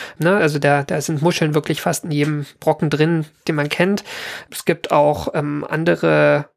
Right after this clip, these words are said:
andere Arten, die zu, zu, zu Kalkablagerung beitragen. Korallen beispielsweise, Korallenriffe, die kalzifizieren ja auch mit der Zeit. Aber ich hatte ja gesagt, dass hier ist eine Zeit vor der kambrischen Radiation, da gab's noch keine Muscheln und man findet dort auch keine fossilen Muscheln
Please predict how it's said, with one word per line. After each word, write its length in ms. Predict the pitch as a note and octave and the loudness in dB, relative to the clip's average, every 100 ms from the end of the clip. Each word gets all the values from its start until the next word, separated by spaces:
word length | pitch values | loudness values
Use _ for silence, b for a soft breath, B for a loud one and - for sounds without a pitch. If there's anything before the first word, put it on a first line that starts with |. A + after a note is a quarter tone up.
| _ - | _ -10
andere 380 | D3+ D3 C#3+ C3+ | -6 -4 -2 0
Arten, 300 | C#3+ D#3 D#3 | 0 0 -2
die 160 | C#3+ | -4
zu, 200 | C#3+ C#3+ | -4 -6
zu, 200 | - D3+ | -4 -6
zu 120 | - | -6
Kalkablagerung 840 | F#3+ - D3+ - C#3 C#3 C#3 D3+ D3 | -4 0 2 0 2 2 2 0 0
beitragen. 680 | C#3+ D#3+ - D3 C#3 C#3+ C#3+ | 0 0 0 0 2 0 -2
Korallen 440 | D3 C#3+ C#3 D#3 | -2 0 0 0
beispielsweise, 680 | E3 - F3 - E3 D3+ E3+ | -4 -6 -8 -4 -2 -2 -4
Korallenriffe, 760 | - - D#3 D#3 D3+ - E3+ - | -4 -4 -4 -4 -6 -4 -6 -4
die 180 | E3 D#3+ - | -6 -6 -10
kalzifizieren 800 | - - D#3 F3 - D#3+ - F3 F3 | -6 -2 0 -2 -4 -4 0 0 2
ja 140 | D#3+ | 0
auch 80 | - | 0
mit 160 | E3+ | 0
der 100 | D#3 D3 | 2 0
Zeit. 440 | - C3 D#3+ - B B B B B B B B B | 0 0 -2 -6 B B B B B B B B B
Aber 120 | D3+ D#3 | 0 0
ich 100 | F3+ | 2
hatte 140 | F3+ | 2
ja 60 | E3+ | 2
gesagt, 440 | D#3 D3+ D#3+ - | 4 4 2 2
dass 380 | D3 - - - - | -2 -2 -8 -10 -2
hier 100 | D#3+ | -2
ist 120 | E3 | 0
eine 100 | E3 | -2
Zeit 280 | - C#3+ C#3 | 0 0 0
vor 240 | - F3 | 0 2
der 120 | F3 | 2
kambrischen 600 | D#3+ F3 F3 D#3+ - E3 | 0 -2 0 -2 -2 -4
Radiation, 640 | D#3+ D#3 D#3 D3 - D#3+ D3+ | 0 0 0 -2 -4 -4 -4
da 100 | C#3 | -4
gab's 300 | C#3 - - | -6 -6 -8
noch 120 | E3 | -8
keine 220 | D#3 C#3+ | -8 -6
Muscheln 340 | C#3+ - E3 | -6 -4 -4
und 120 | - D3 | -4 -2
man 140 | D#3 | 0
findet 320 | - E3+ D#3 | 2 0 2
dort 200 | C3+ C3+ | 2 2
auch 180 | D3 - | 0 0
keine 320 | - C3 C3 | -2 0 -2
fossilen 480 | - D3+ - D3 C3+ | -2 -4 -4 -4 -4
Muscheln 340 | C#3+ - C3 | -4 -6 -8